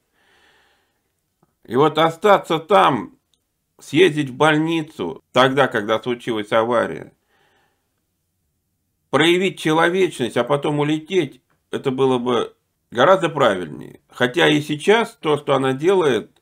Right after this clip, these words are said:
ну, это тоже правильно. Если она действительно готова помочь всем пострадавшим и проявляет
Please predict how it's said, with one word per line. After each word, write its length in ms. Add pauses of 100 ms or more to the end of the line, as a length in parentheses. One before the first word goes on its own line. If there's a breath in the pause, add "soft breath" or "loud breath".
(140)
ну, 200
это 200
тоже 340
правильно. 800 (480)
Если 260
она 420 (200)
действительно 600
готова 460
помочь 460
всем 240
пострадавшим 960
и 100
проявляет 840